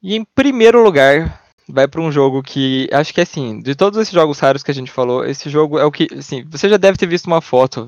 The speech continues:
desse cartucho <laughs> rodando por aí. Que é o cartucho que foi utilizado em mil novecentos e noventa na Nintendo World Championship.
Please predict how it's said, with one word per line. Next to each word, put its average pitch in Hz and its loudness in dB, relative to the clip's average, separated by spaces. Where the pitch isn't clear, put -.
desse 120 -2
cartucho - -4
<laughs> - -10
rodando 127 -4
por 131 -2
aí. 110 -2
Que - 0
é - 4
o 180 -2
cartucho 190 -2
que 180 -12
foi 170 -4
utilizado 156 2
em 143 -6
mil 151 -6
novecentos 165 -8
e 165 -16
noventa 147 -2
na 117 -4
Nintendo 156 0
World 156 2
Championship. - -4